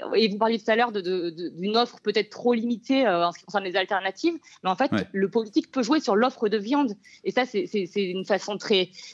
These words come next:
Speaker 1: très basique de, de, de, de, d'aborder ce sujet, mais effectivement, si on n'importait plus de viande, on pourrait tous ensemble, euh, éleveurs, O N G,
Speaker 2: Hmm.
Speaker 1: sociétés,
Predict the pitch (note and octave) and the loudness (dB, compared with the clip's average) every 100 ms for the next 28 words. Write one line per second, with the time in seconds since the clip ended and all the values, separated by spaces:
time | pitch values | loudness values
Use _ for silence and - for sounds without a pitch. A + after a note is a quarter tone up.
0 | - - F#3 G#3+ A3 A3 C4+ - F3+ G3 | -6 0 2 2 2 0 -4 -6 -2 0
1 | F#3 F#3 E3+ D#3+ E3+ E3 D#3+ E3+ E3 E3 | 2 2 0 -2 -2 -4 -2 -2 0 0
2 | F3+ F#3+ F#3+ G3 - G#3 D#4 D4 A3 G3 | 2 2 0 -2 -4 -2 2 2 2 0
3 | G3 - G#3 A#3 D4 G3+ F#3+ G#3+ B3 - | -2 -4 0 2 2 0 -2 0 -2 -2
4 | G3 - E3 F#3 G#3+ C#4+ - - - G3+ | -6 -8 -6 0 0 -2 -6 -18 -6 -4
5 | G3+ - G3 A#3 - _ - D#4+ C#4+ A#3+ | -2 0 2 2 0 _ -4 0 2 2
6 | A#3 A3 C4+ D4 G3 F#3+ F#3+ A3 F3+ G#3+ | 2 0 0 0 0 2 2 0 2 2
7 | A3+ A3 G#3 G3+ G#3 G#3 G3 F#3+ F3+ B3 | 2 2 0 -2 0 0 0 -2 -2 -4